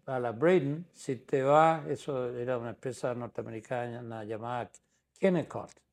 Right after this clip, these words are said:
Eh, pregúntale si te darían la beca para continuar.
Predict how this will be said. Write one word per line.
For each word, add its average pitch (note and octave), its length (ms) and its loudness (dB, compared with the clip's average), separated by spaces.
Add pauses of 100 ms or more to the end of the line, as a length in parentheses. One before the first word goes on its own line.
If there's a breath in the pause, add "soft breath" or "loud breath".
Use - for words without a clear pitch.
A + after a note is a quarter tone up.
(2000)
Eh, A#2+ 600 2 (240)
pregúntale G3+ 520 8
si E3+ 220 4
te D3 160 6
darían C#3+ 460 6
la E3+ 100 6
beca F#3 340 8
para E3+ 140 6
continuar. E3+ 680 4